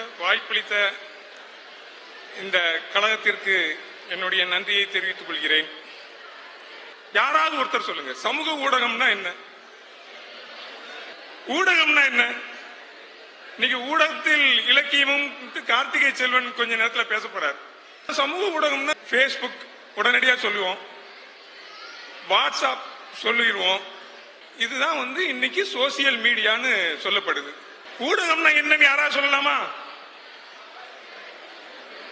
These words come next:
இன்னைக்கு நிறைய பேர் எல்லாரும் பேசிக்கிட்டே இருக்கோம். பக்கத்துல இருக்கிறவர்கிட்ட பேசுறோம், பின்னால இருக்கிறவர்கிட்ட பேசுறோம்.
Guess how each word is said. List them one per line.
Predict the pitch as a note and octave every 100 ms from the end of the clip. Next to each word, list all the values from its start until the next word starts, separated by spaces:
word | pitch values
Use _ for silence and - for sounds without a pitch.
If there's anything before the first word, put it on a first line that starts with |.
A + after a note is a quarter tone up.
| - - - - - - - - - - - - - - -
இன்னைக்கு | A3+ C4+ B3
நிறைய | C#4 D4 D#4
பேர் | D#4 D#4+ C#4
எல்லாரும் | D4 E4 C4+
பேசிக்கிட்டே | D#4 D#4+ E4 D#4
இருக்கோம். | A3 D#3+ - - - - - -
பக்கத்துல | G4 F4 D4 D4+
இருக்கிறவர்கிட்ட | C#4+ C#4 C#4 B3+ C4+
பேசுறோம், | C#4 C#4 C4+ C#4 C#4 - -
பின்னால | C4+ D4 C#4+
இருக்கிறவர்கிட்ட | C4+ C4+ B3 C4 B3+
பேசுறோம். | C4 B3 A#3 B3+